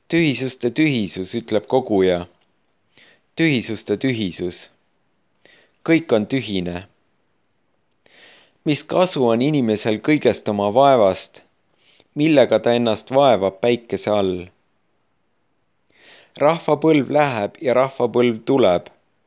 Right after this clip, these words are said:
aga maa püsib igavesti. Ja päike tõuseb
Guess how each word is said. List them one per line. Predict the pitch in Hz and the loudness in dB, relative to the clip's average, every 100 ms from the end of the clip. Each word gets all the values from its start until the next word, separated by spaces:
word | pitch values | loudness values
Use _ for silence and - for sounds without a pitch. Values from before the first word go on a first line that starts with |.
| _ _ _ _ _ _ - | _ _ _ _ _ _ -2
aga | 127 127 | 0 2
maa | 143 165 117 92 | 2 4 2 2
püsib | 135 123 117 117 | -2 -4 -6 -6
igavesti. | 120 98 90 85 - - 87 - _ _ _ _ _ _ _ _ _ _ _ _ _ - - - _ - | 0 0 0 -2 -8 -14 -14 -16 _ _ _ _ _ _ _ _ _ _ _ _ _ -20 -20 -20 _ -4
Ja | 139 | 2
päike | 151 160 160 147 | 2 2 0 2
tõuseb | 170 156 - 120 113 | 4 2 2 2 0